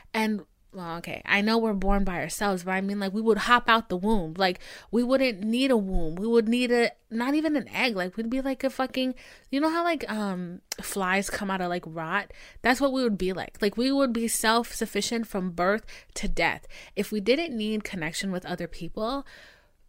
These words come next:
we wouldn't have other people.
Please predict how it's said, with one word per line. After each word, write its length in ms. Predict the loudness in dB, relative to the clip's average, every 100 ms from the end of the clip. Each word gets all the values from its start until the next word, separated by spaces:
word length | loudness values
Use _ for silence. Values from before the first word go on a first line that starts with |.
| _ -18 -14 -14 -16 -20 -20 -20 -20 -20 -20 -20 _ -2
we 160 | 4
wouldn't 240 | 6 6 4
have 260 | 2 2
other 160 | 2 -2
people. 600 | -4 -4 -4 -8 -14